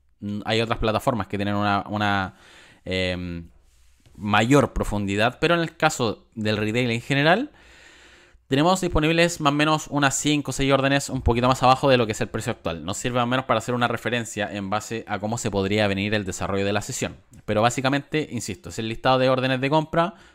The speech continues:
órdenes de venta, donde las puntas de compra y punta de venta van a ser las que están más cercanas al precio actual de la acción, ¿ya?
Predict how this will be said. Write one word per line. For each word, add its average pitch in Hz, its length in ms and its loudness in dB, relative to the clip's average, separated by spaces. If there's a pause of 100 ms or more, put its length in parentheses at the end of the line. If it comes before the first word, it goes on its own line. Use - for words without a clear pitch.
órdenes 139 400 2
de 143 120 4
venta, 135 360 2
donde 123 320 0
las 117 240 -2
puntas 139 480 0
de 101 80 2
compra 113 280 0
y - 20 4
punta 127 240 0
de 131 100 4
venta 156 220 0
van 147 120 2
a 127 40 -2
ser 147 140 -4
las 143 100 -2
que - 80 -8
están 127 200 -4
más 135 140 -6
cercanas 127 420 -2 (100)
al 101 260 -2
precio 120 400 -2
actual 104 340 -2
de 110 80 -2
la 117 60 2
acción, - 340 -8 (140)
¿ya? 113 300 0